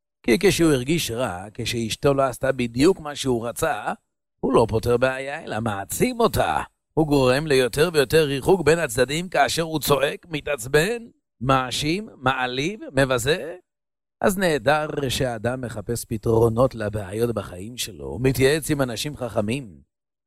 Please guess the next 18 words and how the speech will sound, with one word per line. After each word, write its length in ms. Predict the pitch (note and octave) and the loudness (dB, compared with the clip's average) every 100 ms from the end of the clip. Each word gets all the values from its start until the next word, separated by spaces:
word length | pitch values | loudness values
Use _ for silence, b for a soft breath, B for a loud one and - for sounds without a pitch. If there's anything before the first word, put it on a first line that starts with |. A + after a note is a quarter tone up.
| _ | _
הבעיה 480 | F#2+ G#2+ G#2 G2 C3+ | -8 -6 -4 -4 -4
היא, 360 | A2 D#2+ C#2+ C3+ _ _ _ _ _ _ | -6 -12 -18 -20 _ _ _ _ _ _
כשהוא 320 | G2+ - A#2 | -6 -2 0
הופך 320 | G#2+ D3 D3+ | 0 0 0
את 100 | C3+ | 0
הבעיה 400 | C3 A#2 A#2 C#3 | 0 0 -2 -2
לחזות 460 | D3+ B2 B2 C#3 C3+ | -4 -4 -2 0 2
הכל, 600 | A#2 C3+ D#3 G#3 A3+ B2+ - _ _ _ - | 0 2 4 4 2 -2 -16 _ _ _ -8
לדרמטית, 880 | G2+ A#2+ A#2 G#2+ G#2+ A#2 - - A2+ | -2 2 2 0 -6 -10 -14 -12 -10
יותר 380 | A#2 D#3+ F#3+ F3+ | -2 0 0 -2
ממה 320 | D3 C#3 D3 | -2 -2 -4
שהיא 220 | C3 D3+ | -4 0
באמת, 680 | D3+ C3 C3 C3+ E3 C4+ - _ _ _ _ - | 4 4 2 0 -2 -6 -10 _ _ _ _ -2
ואז 280 | A#2 C#3+ | 2 2
הוא 80 | B2+ | 2
לא 140 | C3 D3+ | 4 4
פנוי 580 | C3+ C#3 D#3 C3 A3 G#3+ _ _ _ | 4 2 0 -2 -6 -10 _ _ _
נפשית, 680 | G#2+ B2 - - F3+ - - | -2 0 0 -4 -4 -8 -20